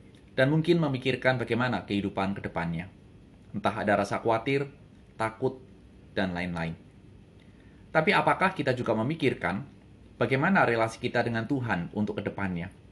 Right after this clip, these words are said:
di tengah-tengah pergumulan yang kita takutkan saat ini? Surat Yakobus yang menjadi pokok landasan kita, yang ditujukan kepada jemaat di perantauan,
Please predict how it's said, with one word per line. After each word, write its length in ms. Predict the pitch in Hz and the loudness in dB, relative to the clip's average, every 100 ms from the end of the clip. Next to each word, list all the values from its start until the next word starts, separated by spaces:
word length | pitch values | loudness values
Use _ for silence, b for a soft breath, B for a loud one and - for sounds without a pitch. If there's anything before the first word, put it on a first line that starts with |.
| - B B - | -20 B B -2
di 160 | 131 135 | 2 4
tengah-tengah 480 | 151 170 165 160 | 4 2 4 2
pergumulan 640 | 160 127 135 123 120 127 139 | 2 -2 0 0 2 2 2
yang 240 | 120 117 | -2 -2
kita 160 | 113 107 | -2 0
takutkan 500 | 104 104 131 - 95 | -2 -2 -4 -2 -2
saat 240 | 87 104 - | -2 -6 -4
ini? 240 | 95 80 - - - - - - - - - - B B B B B B | -4 -6 -8 -20 -20 -20 -20 -20 -20 -20 -20 -20 B B B B B B
Surat 240 | - 175 175 | 2 4 6
Yakobus 720 | 139 143 135 139 156 - 92 | 6 6 4 2 0 0 2
yang 460 | 117 110 110 117 - | 4 4 0 -6 -6
menjadi 380 | 127 117 113 131 | -2 4 4 4
pokok 420 | 131 - 120 - | 0 4 4 4
landasan 400 | 107 104 101 107 | 2 2 0 -2
kita, 460 | 107 131 - 82 - - - - | -2 -2 0 -2 -4 -20 -20 -14
yang 160 | - 107 | -2 2
ditujukan 560 | 104 - 113 123 120 120 | 2 0 0 4 2 0
kepada 320 | 113 104 98 | 0 0 2
jemaat 400 | 101 104 110 107 | 2 2 0 -2
di 80 | 104 | -6
perantauan, 720 | 98 107 104 120 92 120 | -2 -2 2 2 2 0